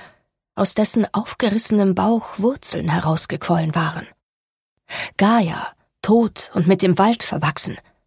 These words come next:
Die anderen zweiten Töchter, die zwischen den Bäumen verschwunden,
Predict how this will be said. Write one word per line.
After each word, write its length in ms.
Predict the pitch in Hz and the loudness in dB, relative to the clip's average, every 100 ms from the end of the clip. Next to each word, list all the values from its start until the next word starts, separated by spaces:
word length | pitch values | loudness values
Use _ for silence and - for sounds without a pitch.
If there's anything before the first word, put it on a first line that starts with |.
| _ _ - | _ _ 0
Die 180 | 214 - | 2 4
anderen 540 | 254 247 175 180 175 | 2 2 0 -2 -4
zweiten 480 | - 190 226 226 175 | 0 2 2 2 2
Töchter, 460 | 208 214 - 196 185 - - - | 2 2 2 0 0 -8 -16 -6
die 120 | 240 | -4
zwischen 400 | 226 - 277 - | -4 -2 0 2
den 240 | 226 226 208 | 4 4 4
Bäumen 380 | 247 269 240 202 | 2 2 0 -2
verschwunden, 720 | - - - 196 156 160 | -4 -2 2 2 2 -4